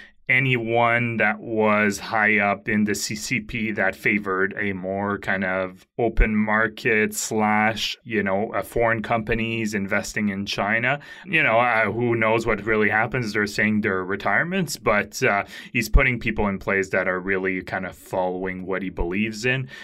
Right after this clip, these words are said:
So it's tilting even more so to the, you know, we'll take care of China if it means that the economy takes a bit of a hit.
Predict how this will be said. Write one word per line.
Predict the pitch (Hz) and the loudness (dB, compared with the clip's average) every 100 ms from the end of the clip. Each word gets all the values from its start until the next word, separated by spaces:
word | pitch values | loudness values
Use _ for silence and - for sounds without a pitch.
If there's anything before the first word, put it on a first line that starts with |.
| - | -14
So | - - 101 110 | -4 0 2 2
it's | 104 101 - - | 2 0 -6 -6
tilting | - 143 107 123 123 | 0 0 2 0 2
even | 123 120 107 | 0 2 2
more | 107 110 117 | 4 4 2
so | 107 - 110 104 | 0 0 0 0
to | 101 - 110 | -4 -4 -4
the, | 104 101 95 98 - - - | -2 -4 -4 -6 -10 -20 -4
you | 160 123 | 0 2
know, | 107 107 - | 2 0 -8
we'll | - 120 117 | -2 0 2
take | 123 139 | 2 -2
care | - 143 | 0 0
of | 123 | 0
China | - 127 117 131 143 151 156 | -2 0 2 2 2 4 2
if | 127 110 | 0 0
it | 127 117 | -2 -4
means | 113 113 117 113 113 101 | -4 -2 -2 -4 -6 -2
that | 113 98 | 0 0
the | 104 | -2
economy | 95 113 104 107 | -2 0 2 2
takes | 104 104 101 104 | 0 -2 -2 -4
a | |
bit | 98 | -4
of | 98 92 | -4 -2
a | 92 | -2
hit. | 107 139 - | 0 -2 -4